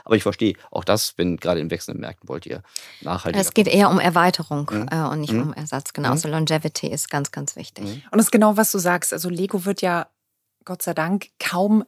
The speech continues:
Speaker 3: weggeschmissen. Also ich,
Speaker 1: Ja.
Speaker 3: ich kenne jetzt niemanden aus meinem Bekanntenkreis,
Speaker 1: Ja,
Speaker 3: der da
Speaker 1: wahnsinnig,
Speaker 3: wirklich
Speaker 1: das zu tun.
Speaker 3: wa-, was nehmen würde und
Speaker 1: Ja.
Speaker 3: da in die,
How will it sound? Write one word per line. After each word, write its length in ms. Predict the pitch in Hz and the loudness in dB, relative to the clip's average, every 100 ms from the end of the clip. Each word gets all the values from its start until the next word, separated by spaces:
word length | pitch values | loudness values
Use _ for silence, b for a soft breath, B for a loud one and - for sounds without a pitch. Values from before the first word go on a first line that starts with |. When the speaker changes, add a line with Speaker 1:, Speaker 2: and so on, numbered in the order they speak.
| - | 0
Speaker 3:
weggeschmissen. 800 | 147 196 240 220 220 240 - 247 | 2 2 2 2 4 4 4 2
Also 180 | 160 147 | 2 0
ich, 80 | 98 | 2
Speaker 1:
Ja. 100 | 95 | 0
Speaker 3:
ich 120 | - | 0
kenne 200 | - 170 | -8 -8
jetzt 180 | 165 202 | -4 -2
niemanden 220 | 190 156 | 0 -2
aus 100 | 156 | -2
meinem 160 | 160 | -4
Bekanntenkreis, 640 | 156 - 170 104 95 156 170 | -4 -8 -4 0 2 2 2
Speaker 1:
Ja, 60 | 180 | 4
Speaker 3:
der 40 | |
da 40 | 131 | 6
Speaker 1:
wahnsinnig, 280 | 143 117 | 6 6
Speaker 3:
wirklich 0 | |
Speaker 1:
das 140 | 107 - | 2 -2
zu 100 | 101 | -4
tun. 240 | - 135 | -2 -2
Speaker 3:
wa-, 140 | - 190 | 2 2
was 180 | 175 185 | 4 4
nehmen 300 | 202 220 208 | 6 8 10
würde 220 | 214 196 | 8 8
und 60 | - | 8
Speaker 1:
Ja. 60 | |
Speaker 3:
da 140 | 185 170 | 6 6
in 140 | 190 | 6
die, 100 | 185 | 6